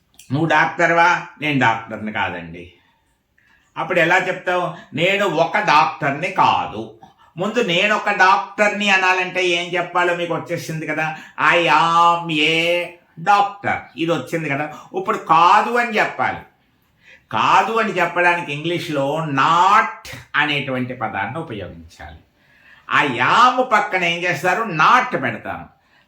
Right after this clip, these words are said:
ఆ యామ్ అనేటువంటి, I am not అంటే నేను కాదు. ఏమి కాదు? ఏ డాక్టర్. చివర పెట్టకూడదు. ఏ డాక్టర్ not అనకూడదు. I am a doctor not అనకూడదు.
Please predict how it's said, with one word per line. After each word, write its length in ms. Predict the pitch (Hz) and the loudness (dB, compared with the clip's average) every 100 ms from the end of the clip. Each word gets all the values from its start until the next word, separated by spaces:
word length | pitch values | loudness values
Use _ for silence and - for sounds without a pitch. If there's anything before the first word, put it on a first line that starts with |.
| - | 0
ఆ 140 | 139 | 0
యామ్ 760 | 156 113 127 180 208 220 226 214 | 0 0 2 4 6 6 4 0
అనేటువంటి, 460 | 208 190 180 160 | 0 0 0 0
I 80 | 175 | 2
am 320 | 214 233 208 | 4 2 4
not 320 | 185 196 196 | 2 2 2
అంటే 220 | 190 196 190 | -2 0 0
నేను 280 | 165 165 156 | 2 2 0
కాదు. 540 | 127 107 107 117 - - | 2 2 0 -6 -10 -6
ఏమి 360 | 135 190 226 240 | 0 2 2 0
కాదు? 640 | 233 214 202 196 190 185 151 | 2 2 2 -2 -4 -8 -2
ఏ 180 | 160 139 | 0 2
డాక్టర్. 520 | 113 110 - 113 - - - _ - | 2 0 -4 -8 -8 -10 -20 _ 0
చివర 260 | 185 226 254 | 0 2 2
పెట్టకూడదు. 580 | 220 214 190 185 170 143 | 2 0 -2 -2 0 0
ఏ 160 | 156 | 2
డాక్టర్ 460 | 165 165 - 185 190 | 2 2 0 0 2
not 440 | 180 180 202 - | 4 4 2 0
అనకూడదు. 360 | 185 170 156 135 | 0 0 -2 0
I 120 | 147 | 0
am 280 | 156 165 165 | 2 2 2
a 180 | 165 165 | 2 2
doctor 380 | 165 - 175 | 2 2 -2
not 540 | 170 175 190 208 - 180 139 | 2 4 4 4 -2 -8 -4
అనకూడదు. 520 | 139 127 113 95 | -4 -4 -10 -12